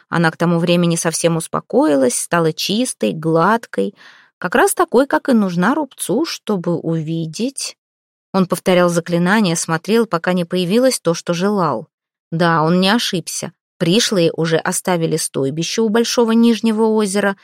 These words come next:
Похоже, что и люди-олени тоже перекочевали с прежнего места. Рубец видел темные пятна кострищ на месте стоянки, заметил и колышущееся вдали уходящее стадо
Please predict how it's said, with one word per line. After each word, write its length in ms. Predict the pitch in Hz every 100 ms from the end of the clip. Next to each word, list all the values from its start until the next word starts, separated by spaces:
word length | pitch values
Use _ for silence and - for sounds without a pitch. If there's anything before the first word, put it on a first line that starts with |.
| - - _ _
Похоже, 360 | - 170 180 175
что 180 | - 190
и 60 |
люди-олени 580 | 196 196 220 269 233 180
тоже 260 | 170 170 160
перекочевали 720 | 175 165 165 - 180 170 160
с 140 | -
прежнего 500 | - 165 151 160 160
места. 600 | 165 165 156 - - 156 _ _ _ _ -
Рубец 420 | 165 165 165 -
видел 280 | 175 165 170
темные 400 | 175 175 170 165
пятна 320 | 165 - 160
кострищ 540 | 170 - 180 247 -
на 120 | 247
месте 300 | 240 226 -
стоянки, 680 | 208 - 208 208 202 196 190 _ _ _ -
заметил 460 | 170 214 262 240
и 140 | 220 202
колышущееся 840 | 196 202 202 190 - 185 170 165
вдали 320 | 156 165 180
уходящее 640 | 180 - 170 170 170 - 170
стадо 380 | - 165 165